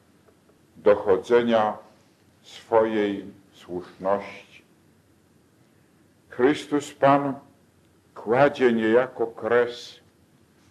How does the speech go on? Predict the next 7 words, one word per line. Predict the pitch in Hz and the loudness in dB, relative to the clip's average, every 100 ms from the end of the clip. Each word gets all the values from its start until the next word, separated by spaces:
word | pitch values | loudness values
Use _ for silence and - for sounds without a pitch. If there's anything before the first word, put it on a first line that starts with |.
| _ _ _ _ _ | _ _ _ _ _
w | _ | _
tym | 110 98 | -2 -2
swoim | - - 127 139 135 120 110 - _ _ _ | -6 -6 0 2 2 -2 -4 -10 _ _ _
powiedzeniu, | 107 98 104 98 98 120 120 139 160 156 - - _ _ _ _ _ _ _ | 0 2 0 -2 0 0 0 0 -4 -6 -16 -20 _ _ _ _ _ _ _
które | - - 123 117 117 110 - - | -20 -2 2 6 6 4 -4 -10
przed | - 107 - | -6 -6 -8
chwilą | - 127 120 117 110 | -12 -6 -2 -2 -2